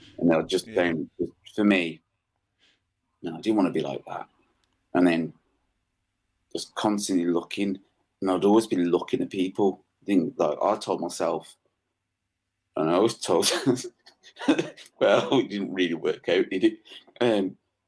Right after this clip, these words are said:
Speaker 1: and I was saying to, uh, I said to Wayne, "I'll get out this sport and I'll have a cut on my face."
Speaker 2: Mm.
Speaker 1: And then after I got cut, he goes, "Well, that never fucking worked, did it?"
Speaker 2: <laughs>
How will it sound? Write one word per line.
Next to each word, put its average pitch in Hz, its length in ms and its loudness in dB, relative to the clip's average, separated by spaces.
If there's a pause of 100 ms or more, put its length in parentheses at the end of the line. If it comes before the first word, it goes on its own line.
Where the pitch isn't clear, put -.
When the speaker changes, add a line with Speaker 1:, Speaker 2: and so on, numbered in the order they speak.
(520)
Speaker 1:
and 87 100 0
I 87 40 2
was 95 180 0
saying 92 580 0 (800)
to, 90 580 4 (300)
uh, 87 640 -4
I - 20 -4
said - 260 -2
to 90 60 -4
Wayne, 95 300 0
"I'll 101 140 0
get - 200 -2
out 92 100 -4
this 85 120 -8
sport 90 400 -2
and 82 140 -4
I'll 73 100 -4
have 87 140 -2
a 78 60 -6
cut - 220 -4
on 85 100 -4
my 85 100 -2
face." 82 500 -4 (1000)
Speaker 2:
Mm. 170 340 -6
Speaker 1:
And 87 140 4
then 85 200 -2
after 104 380 -2
I 90 40 -4
got - 260 -2
cut, - 200 -2 (140)
he - 60 -18
goes, 87 180 -6
"Well, 82 120 -8
that - 200 0
never - 160 -8
fucking - 420 -10
worked, 98 340 0
did - 200 2
it?" - 20 -2
Speaker 2:
<laughs> - 1300 -2